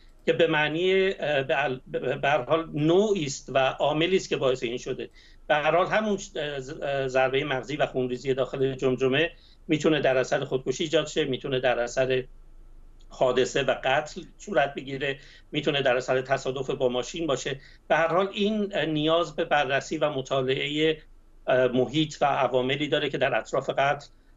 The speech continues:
اه، محل حادثه به هر حال، اه، پیدا می‌شه و پزشکی قانونی می‌تونه مطالعه بکنه.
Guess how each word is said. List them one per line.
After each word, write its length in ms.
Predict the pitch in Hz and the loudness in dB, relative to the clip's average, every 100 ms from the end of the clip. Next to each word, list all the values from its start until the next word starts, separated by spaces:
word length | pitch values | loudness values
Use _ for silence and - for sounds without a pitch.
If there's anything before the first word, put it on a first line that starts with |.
| _ | _
اه، 260 | - 127 120 | 0 2 2
محل 420 | 120 123 127 127 | 2 0 0 0
حادثه 560 | 135 151 139 127 147 139 | 0 0 -2 -4 -4 -2
به 120 | 139 | 0
هر 120 | 120 | 0
حال، 260 | 120 139 131 - _ | 0 -2 -4 -8 _
اه، 160 | - 123 | 0 0
پیدا 400 | 127 123 123 131 | 2 0 2 2
می‌شه 360 | 135 135 143 135 | 2 0 -2 0
و 80 | 131 | -2
پزشکی 420 | 131 117 117 131 | 0 -4 -4 -2
قانونی 240 | 117 117 | -2 0
می‌تونه 280 | 135 135 135 | -2 0 0
مطالعه 500 | 135 123 120 117 127 | 0 2 0 2 0
بکنه. 260 | 101 - | 0 -6